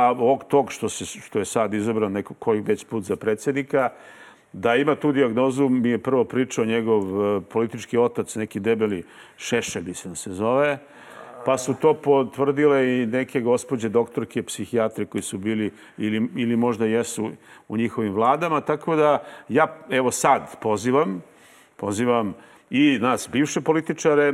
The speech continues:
i, a pre svega aktualne, ovaj, ovaj, političare, ali i nas bivše da prođemo taj pregled i da se vidi ko je sposoban ovde za, za, za bilo šta, ta,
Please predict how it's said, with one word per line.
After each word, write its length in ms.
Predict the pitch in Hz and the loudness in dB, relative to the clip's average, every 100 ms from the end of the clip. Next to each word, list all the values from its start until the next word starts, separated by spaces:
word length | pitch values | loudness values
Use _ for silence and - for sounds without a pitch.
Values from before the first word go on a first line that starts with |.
| 143 | -2
i, 260 | 110 107 104 | -4 -4 -2
a 120 | 110 | -4
pre 200 | - 156 | 2 0
svega 320 | 147 147 120 101 | 2 0 2 0
aktualne, 400 | 101 143 147 160 | 0 0 0 0
ovaj, 540 | 139 143 139 135 131 | 0 2 2 2 0
ovaj, 240 | 143 131 | 0 0
političare, 340 | 123 143 151 131 | 0 -2 0 -2
ali 240 | 117 151 151 | 2 2 2
i 40 | |
nas 240 | 151 147 - - - | 0 -4 -6 -20 -6
bivše 300 | 143 160 151 | 0 0 0
da 100 | 131 | -2
prođemo 500 | - 135 143 143 117 | 0 0 0 0 -2
taj 260 | - 120 107 | 0 0 0
pregled 540 | - - 104 95 - - | -6 -10 -6 -6 -8 -8
i 60 | |
da 80 | 110 | -6
se 160 | 110 117 | -6 -2
vidi 480 | 131 160 151 123 - - - - - _ | -2 0 0 0 -4 -18 -20 -20 -20 _
ko 180 | - 160 | 0 4
je 80 | 165 | 4
sposoban 640 | - - 139 - 120 107 | 4 0 0 2 0 0
ovde 300 | 104 104 98 | 0 0 -2
za, 240 | 90 98 98 | -4 -4 -6
za, 380 | 87 95 95 101 | -6 -6 -4 -6
za 220 | 92 85 92 | -8 -8 -6
bilo 280 | 104 113 | -2 -2
šta, 260 | 95 - 131 | -4 -2 -4
ta, 200 | - 139 | -2 -4